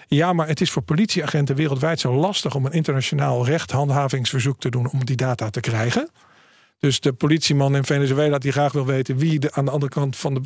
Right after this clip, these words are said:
van de, eh, overboeking in Nederland zat, ja, die moet een hele ingewikkelde weg bewandelen, dus hiermee vergemakkelijken we dat. Oké, dus de redenering praktisch was:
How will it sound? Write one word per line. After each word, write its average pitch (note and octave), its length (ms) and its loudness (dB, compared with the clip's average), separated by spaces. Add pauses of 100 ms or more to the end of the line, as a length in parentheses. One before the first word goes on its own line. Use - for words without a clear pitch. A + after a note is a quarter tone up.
van C3+ 220 -2
de, C3 320 0
eh, C3+ 380 -2
overboeking C#3+ 460 0
in C#3 60 2
Nederland D3+ 340 2
zat, C3 320 0
ja, C#3 180 0
die C3+ 100 0
moet C#3+ 160 0
een D3 100 0
hele G#3 300 2
ingewikkelde C#3 420 -2
weg F3 180 0
bewandelen, F#3 420 2
dus D#3 180 0
hiermee E3 340 0
vergemakkelijken D3 680 -2
we G#2+ 60 -6
dat. G#2+ 200 -12 (640)
Oké, A#2 380 -2
dus C3+ 180 2
de D#3 80 2
redenering D3+ 600 0
praktisch C#3 440 -2
was: F#3 320 -2